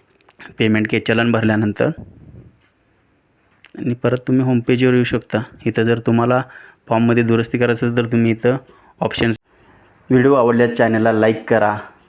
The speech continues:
कमेंट करा, शेअर करा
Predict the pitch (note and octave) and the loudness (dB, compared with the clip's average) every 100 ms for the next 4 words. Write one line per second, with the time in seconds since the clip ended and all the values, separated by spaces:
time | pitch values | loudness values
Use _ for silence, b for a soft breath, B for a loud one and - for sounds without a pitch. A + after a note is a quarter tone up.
0 | _ _ _ - A2+ A#2 A2+ A2+ G#2+ G2+ | _ _ _ -6 -2 -2 0 0 0 -4
1 | - - _ _ _ _ - - B2 A#2+ | -12 -20 _ _ _ _ -10 0 2 2
2 | A#2+ G#2+ | 0 0